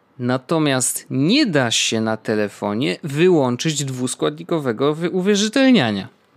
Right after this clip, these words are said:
Bo w ogóle takiej opcji na telefonie nie ma. Ona jest tylko na komputerze.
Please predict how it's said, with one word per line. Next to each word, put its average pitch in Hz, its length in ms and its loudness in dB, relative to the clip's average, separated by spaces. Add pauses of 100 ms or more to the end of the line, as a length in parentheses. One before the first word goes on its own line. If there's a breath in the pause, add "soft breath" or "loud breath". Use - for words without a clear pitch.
(400 loud breath)
Bo 220 100 0
w 285 180 2
ogóle 220 240 4
takiej 196 360 -2
opcji 127 340 -2
na 151 100 0
telefonie 139 480 -2
nie 120 240 0
ma. 101 200 -4 (360 soft breath)
Ona 202 260 2
jest 175 180 0
tylko 151 260 2
na 156 100 0
komputerze. 117 600 0